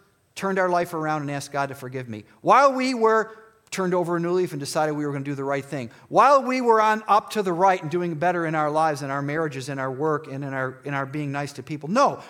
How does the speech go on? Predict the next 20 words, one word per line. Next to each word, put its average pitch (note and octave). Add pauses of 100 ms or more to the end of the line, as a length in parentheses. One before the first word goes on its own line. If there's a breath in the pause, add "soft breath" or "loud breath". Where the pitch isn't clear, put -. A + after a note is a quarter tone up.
while A#3+
we A#3+
were G#3
yet G#3+
sinners, G3+
at B3
that A3+
very G3
time, C#3 (2000)
Christ D3+
died B2+
for A2+
us." - (720)
Paul's G#2+
trying G2+
to A2
make G#2+
a G#2+
point - (1400)
that A#2